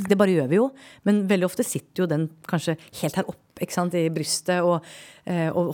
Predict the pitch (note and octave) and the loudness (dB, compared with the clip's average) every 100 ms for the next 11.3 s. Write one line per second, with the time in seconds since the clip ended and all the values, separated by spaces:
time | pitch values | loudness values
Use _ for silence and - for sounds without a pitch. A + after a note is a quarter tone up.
0 | A#3 G#3 D#3+ D3+ C#3 D#3 D#3+ F3+ D#3+ D#3+ | 0 0 -2 -2 0 2 2 2 0 -2
1 | D#3+ F#3 F3+ F#3 F#3 - D2 - D2 - | -4 -4 -2 -2 -6 -6 -6 -4 -4 -4
2 | - F3 F3 F3+ F3+ F3+ F3+ F3 - - | 0 2 2 2 2 0 -2 -4 -6 -12
3 | - _ - G3+ G3+ - F3+ F#3 - - | -14 _ -4 -2 -2 -2 -2 -2 -6 -2
4 | F#3+ F3+ F3+ F3+ E3+ - _ _ _ B3+ | 0 2 2 0 -4 -14 _ _ _ -8
5 | E3+ E3 E3 - - E3 E3 _ - F3+ | -6 -4 -4 -4 -6 -8 -12 _ -8 -6
6 | E3+ D#3+ - E3 D#3+ E3 E3 D#3+ D#3 - | -2 -4 -2 -2 0 0 -2 -4 -8 -10
7 | D#3+ D3+ D#3+ D#3+ D#3 - - E3 E3 D#3+ | -6 0 0 0 -6 -12 -4 -4 -2 -2
8 | D#3+ - D#3 - - D#3+ F3 E3 D3 D3 | -2 -2 -4 -6 -4 -2 0 0 -2 -2
9 | D3+ D3 - - _ _ E3+ D#3+ D3+ - | -4 -6 -12 -20 _ _ -2 0 -4 -2
10 | E3 D#3+ D#3 - D3+ - D#3 E3 - - | -2 0 -2 -4 -4 -2 -2 -2 -4 -6
11 | - F3+ | 0 0